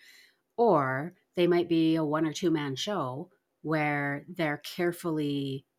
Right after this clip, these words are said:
um, you know, lining up their business,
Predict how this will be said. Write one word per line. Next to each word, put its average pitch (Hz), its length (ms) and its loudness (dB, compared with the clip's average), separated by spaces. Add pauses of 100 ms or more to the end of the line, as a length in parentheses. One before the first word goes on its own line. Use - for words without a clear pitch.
(500)
um, 139 680 -6
you 196 140 2
know, 151 100 2
lining 151 360 2
up 143 120 -4
their 135 140 -6
business, - 600 -4